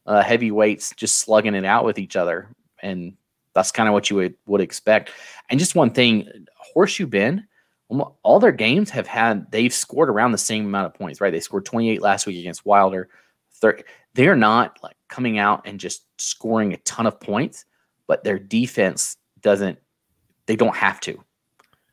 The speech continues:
Their defense is doing so well to just shut the other offensive down. In, in eight-man football, it's, you keep somebody below thirty points, that's a, that, that's a good weekend, right? And, and they're able to win scoring around that amount. So their defense just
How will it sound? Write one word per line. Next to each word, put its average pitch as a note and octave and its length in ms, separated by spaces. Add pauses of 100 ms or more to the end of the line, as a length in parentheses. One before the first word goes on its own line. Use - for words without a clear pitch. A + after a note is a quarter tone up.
(160)
Their G3+ 100
defense G3+ 460
is G2 100
doing G#2 260
so A#2 220
well G#2+ 400 (200)
to G#2 100
just G2 180
shut G2 360
the G#2 140
other G2 180
offensive F#2+ 560
down. G2 240
In, G#2 80
in A#2 200
eight-man A#2+ 420
football, F#2 360
it's, - 300 (320)
you G#2 100
keep C3 240
somebody A#2+ 260
below G#2 280
thirty G2 260
points, B2 360
that's - 140
a, F2 100
that, G2+ 280
that's G2 240
a F#2 40
good F2 180
weekend, E2+ 420
right? A2 260 (440)
And, F#2 360
and F#2+ 220
they're G#2 160
able G#2 320
to - 160
win G2 600 (340)
scoring A2 540
around F2 300
that E2 180
amount. E2+ 340 (140)
So - 160
their F#2 160
defense G#2 560
just - 260